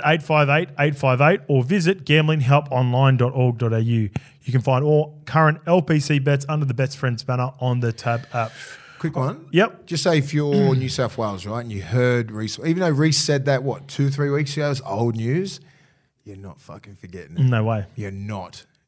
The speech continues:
Speaker 2: I mean, you can
Speaker 1: What
Speaker 2: say
Speaker 1: would you
Speaker 2: whatever
Speaker 1: do,
Speaker 2: you want.
Speaker 1: what would you do if you're in the staff?
Speaker 2: Oh, you are fucking going nuts.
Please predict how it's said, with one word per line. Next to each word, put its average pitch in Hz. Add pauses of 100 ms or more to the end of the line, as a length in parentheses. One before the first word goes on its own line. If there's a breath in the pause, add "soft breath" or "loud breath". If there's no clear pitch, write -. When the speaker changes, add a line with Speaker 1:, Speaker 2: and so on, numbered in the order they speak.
Speaker 2:
I 101
mean, 104
you 120
can 135
Speaker 1:
What 170
Speaker 2:
say 185
Speaker 1:
would 156
you 160
Speaker 2:
whatever 170
Speaker 1:
do, 180
Speaker 2:
you 180
want. 175 (100)
Speaker 1:
what 180
would 180
you 170
do 160
if 139
you're 143
in 123
the 110
staff? -
Speaker 2:
Oh, 123
you 113
are 95
fucking 110
going 98
nuts. 101